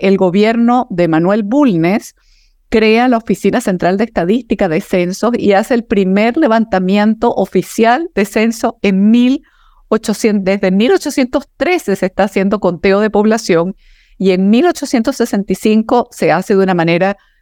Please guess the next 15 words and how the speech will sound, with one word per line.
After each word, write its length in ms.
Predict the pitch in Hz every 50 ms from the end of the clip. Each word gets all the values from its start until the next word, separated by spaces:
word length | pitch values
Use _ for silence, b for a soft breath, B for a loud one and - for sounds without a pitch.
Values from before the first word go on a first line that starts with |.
| _ _ _ -
más 320 | 170 170 170 185 220 214
desde 300 | 220 233 208 190 180 -
con, 260 | - 175 165 165 165
con 240 | - - 190 175 180
un 380 | 180 185 196 202 208 208 - _ _ - 196
paraguas 420 | - 175 170 170 170 170 175 196 185
legal, 460 | 170 160 151 165 151 139 139 135 131
¿verdad? 360 | 127 135 135 147 165 196 - _ _ b b b b b b b
Por 180 | - 214 202
lo 140 | 208 208 202
tanto, 360 | 208 - 302 320 359 - 370
que 140 | 370 - 320
hay, 160 | 330 349 381 403 -
hay 180 | 233 254 262
una 300 | 311 349 370 359 392 -